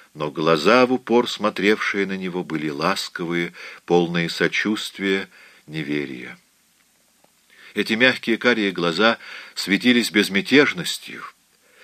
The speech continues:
Из глубины их смотрела такая наивность,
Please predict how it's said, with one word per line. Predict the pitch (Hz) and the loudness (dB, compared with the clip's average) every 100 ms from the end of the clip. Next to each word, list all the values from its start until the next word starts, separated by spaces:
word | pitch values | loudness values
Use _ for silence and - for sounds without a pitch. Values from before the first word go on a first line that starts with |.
| - | -8
Из | 95 104 | 0 0
глубины | 92 113 113 127 147 123 | 4 4 6 6 6 4
их | - | 0
смотрела | 104 101 113 123 113 | -2 0 4 4 4
такая | 110 107 123 110 104 | 2 2 6 6 6
наивность, | 104 143 143 92 92 - - | 6 4 2 -2 -10 -12 -12